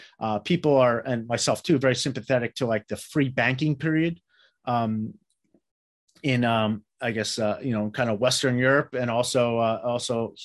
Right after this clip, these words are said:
a little bit here in the U S, where we didn't have a central bank. We had currencies that repre-, that were represented by gold, for example, uh, in banks. Um, you know, we could sort of look, look at it and say, "Why did those work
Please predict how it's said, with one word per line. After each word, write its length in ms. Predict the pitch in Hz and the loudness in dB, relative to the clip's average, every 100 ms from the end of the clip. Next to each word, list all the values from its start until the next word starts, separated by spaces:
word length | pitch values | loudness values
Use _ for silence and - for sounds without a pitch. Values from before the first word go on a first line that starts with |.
| - | -10
a 60 | |
little 180 | 120 127 | -2 0
bit 160 | 113 117 | -2 -4
here 360 | - 127 117 | -2 0 0
in 180 | 107 127 | -2 -2
the 80 | 113 117 | 0 2
U 100 | 123 | 4
S, 240 | 139 - | 2 2
where 120 | 127 113 | 0 -2
we 80 | |
didn't 180 | 117 110 | -4 -6
have 220 | 101 117 | -4 -2
a 40 | 131 | -2
central 360 | - 135 123 | -2 -2 -2
bank. 320 | 131 135 156 - _ - - 131 | 0 0 -2 -8 _ -20 -10 -2
We 100 | 123 | -2
had 140 | 107 | -2
currencies 480 | - 143 131 139 117 | 0 2 2 0 0
that 180 | 113 104 | -2 -2
repre-, 420 | 123 123 123 117 | -2 0 -2 0
that 120 | 123 | 0
were 160 | 117 110 | 0 -2
represented 720 | 120 120 110 - 120 139 139 | -2 -2 -4 -2 -4 -2 0
by 140 | 143 | 0
gold, 400 | 135 135 147 165 - _ _ _ | 2 2 2 0 -10 _ _ _
for 120 | 151 | -4
example, 540 | 131 147 151 170 175 _ _ | -2 -4 -2 -2 -2 _ _
uh, 240 | - 110 101 _ - - | -4 -4 -4 _ -18 -4
in 160 | 131 | -2
banks. 520 | 123 123 165 - - - _ _ - - _ _ _ _ _ _ _ | 2 2 0 -2 -6 -10 _ _ -20 -20 _ _ _ _ _ _ _
Um, 480 | 135 123 117 120 107 - _ _ _ _ - | 0 2 2 -2 -4 -12 _ _ _ _ -4
you 120 | 185 | 2
know, 60 | 160 | 4
we 80 | 165 | 4
could 240 | - 151 | 2 -2
sort 240 | - 208 | 2 4
of 120 | 131 143 | 2 0
look, 160 | 247 - | -4 -4
look 440 | 160 156 147 247 | -4 -2 0 2
at 20 | |
it 40 | 220 | 2
and 60 | |
say, 140 | 196 143 | 4 2
"Why 380 | 110 127 214 | 2 0 2
did 320 | 311 277 131 - | 4 2 2 2
those 420 | 151 196 214 139 | 6 6 4 2
work 380 | 131 147 156 | 2 2 2